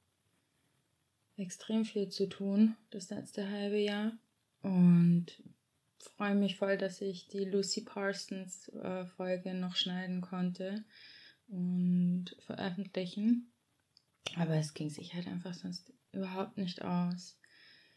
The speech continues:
Ähm, deswegen ist es auch so lange still geblieben. Aber ich freue mich voll,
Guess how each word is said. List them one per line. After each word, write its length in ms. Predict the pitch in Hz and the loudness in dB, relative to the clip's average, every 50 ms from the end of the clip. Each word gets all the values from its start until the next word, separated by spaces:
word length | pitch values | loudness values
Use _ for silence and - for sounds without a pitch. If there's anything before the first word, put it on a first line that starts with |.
| _ _ _ _ _ _ - | _ _ _ _ _ _ -2
Ähm, 920 | 190 180 180 180 180 175 175 175 175 175 175 175 175 175 175 175 175 175 _ _ _ _ _ - - - - | 2 6 8 10 10 10 10 10 10 8 8 8 6 4 2 -2 -8 -14 _ _ _ _ _ -20 -20 -12 -6
deswegen 360 | - 190 185 - 196 190 190 185 | -6 -6 -4 -6 -8 -8 -10 -10
ist 120 | 180 - | -12 -14
es 160 | 202 - - - | -16 -16 -14 -14
auch 100 | 175 175 | -12 -10
so 160 | - - 190 | -10 -8 -6
lange 320 | 180 185 185 180 185 185 180 | -6 -4 -4 -4 -6 -4 0
still 460 | - - - - 196 190 190 190 180 | 0 0 0 0 -2 -2 -2 -2 -4
geblieben. 1300 | 180 - 180 180 - - 185 180 185 180 180 180 180 180 - 180 175 170 170 170 170 165 170 170 - _ _ _ _ _ _ _ _ _ _ _ - - _ _ _ _ _ _ _ _ _ _ _ - _ | -4 -6 -8 -8 -8 -10 -8 -6 -4 -2 -2 -2 -2 -4 -6 -6 -4 -2 -2 -4 -4 -6 -8 -12 -16 _ _ _ _ _ _ _ _ _ _ _ -20 -20 _ _ _ _ _ _ _ _ _ _ _ -12 _
Aber 320 | - 202 190 185 180 190 196 | -2 0 2 4 6 6 6
ich 140 | 196 196 - | 6 4 0
freue 280 | - - - 185 190 | -8 -6 -4 -4 -2
mich 440 | 190 190 196 190 180 - - - 226 | -2 -2 -2 -2 -4 -8 -12 -14 -16
voll, 800 | - - - 196 190 190 190 190 190 190 190 185 185 185 190 - | -10 -4 0 2 4 4 6 6 6 6 6 4 2 0 -2 -6